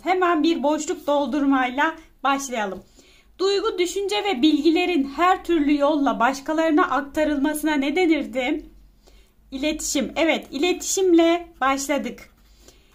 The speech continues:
İletişim kaça ayrılırdı? Hatırlayalım. Evet, iletişim kullandığımız yöntem ve araçlara göre üçe ayrılıyordu.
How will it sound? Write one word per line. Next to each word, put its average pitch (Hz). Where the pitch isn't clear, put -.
İletişim 403
kaça 359
ayrılırdı? 330
Hatırlayalım. 285
Evet, 359
iletişim 339
kullandığımız 349
yöntem 285
ve 339
araçlara 311
göre 349
üçe 277
ayrılıyordu. 320